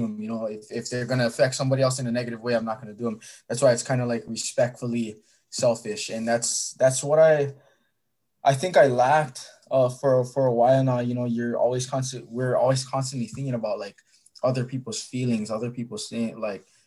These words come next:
what, what they think if we do th-, these things. But then that kind of prevents us from actually stepping out of our comfort zone and doing things that maybe, you know, inside we wanna do.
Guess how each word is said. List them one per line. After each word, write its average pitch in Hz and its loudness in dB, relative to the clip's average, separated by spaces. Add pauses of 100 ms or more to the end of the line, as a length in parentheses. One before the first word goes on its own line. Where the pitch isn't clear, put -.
(200)
what, 127 0
what 147 6
they 139 0
think 131 -2
if 123 -10
we 117 -2
do 120 -2
th-, 113 -8
these 113 -6 (120)
things. 127 -2
But 98 -8 (540)
then 135 4
that 131 4
kind 165 0
of 120 -2 (440)
prevents 151 2
us 143 0
from 117 -2
actually 131 -2
stepping 123 -2
out 113 0
of 110 -4
our 107 0
comfort 117 -6
zone 110 -6
and 101 -10
doing 117 -2
things 113 -4
that 110 0 (280)
maybe, 131 2
you 135 4
know, 135 4
inside 139 4
we 120 -2
wanna 127 2
do. 110 -4